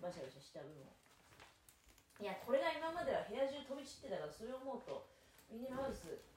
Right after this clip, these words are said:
購入してよかったなって思いますけれども。だけどさ、寒くないんかなっての思うわけよ。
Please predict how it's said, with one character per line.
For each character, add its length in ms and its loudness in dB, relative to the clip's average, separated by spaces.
購 160 -2
入 140 0
し 80 -8
て 100 -4
よ 40 -2
か 120 -2
っ 20 -12
た 60 -8
な 80 -8
っ 80 -10
て 160 -12
思 100 -2
い 60 -2
ま 160 -4
す 140 -14
け 60 -6
れ 60 -8
ど 140 -10
も。 80 -10
だ 80 6
け 20 10
ど 60 6
さ、 140 -2
寒 80 8
く 240 6
な 80 10
い 80 8
ん 80 6
か 240 10
な 80 6
っ 20 -4
て 120 -4
の 100 4
思 240 6
う 80 10
わ 160 2
け 60 2
よ。 60 2